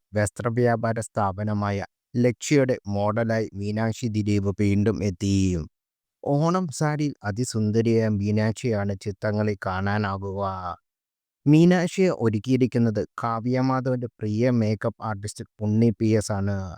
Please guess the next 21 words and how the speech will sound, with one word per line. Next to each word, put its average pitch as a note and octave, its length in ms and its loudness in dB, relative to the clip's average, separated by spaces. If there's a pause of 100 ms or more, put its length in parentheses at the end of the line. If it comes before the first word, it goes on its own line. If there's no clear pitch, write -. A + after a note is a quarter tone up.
(420)
ജീസ് A#2 380 4
ജോൺ B2+ 200 2
ആണ് A#2 180 0 (520)
ഫോട്ടോഗ്രാഫർ. G#2+ 840 -2 (1000)
മനോജ് D3+ 440 2
കെ F3+ 140 2
ജയന്റെ E3+ 300 2 (120)
മകൾ A2 280 0
കുഞ്ഞാറ്റ A#2 580 2
അടക്കം G#2+ 460 -4 (100)
നിരവധി B2 460 0
പേരാണ് A2+ 460 0 (160)
മീനാക്ഷിയുടെ A2+ 600 0
ചിത്രങ്ങൾക്ക് A2 680 0
കമന്റുമായി G#2+ 640 0
എത്തിയിരിക്കുന്നത്. G2+ 720 0 (2000)
ചിത്രങ്ങൾ F#3 440 2
പങ്കുവച്ചു C#3+ 560 0
മിനിറ്റുകൾക്കകം A2+ 1000 2
തന്നെ G#2+ 240 -4 (320)
വലിയ A#2 460 2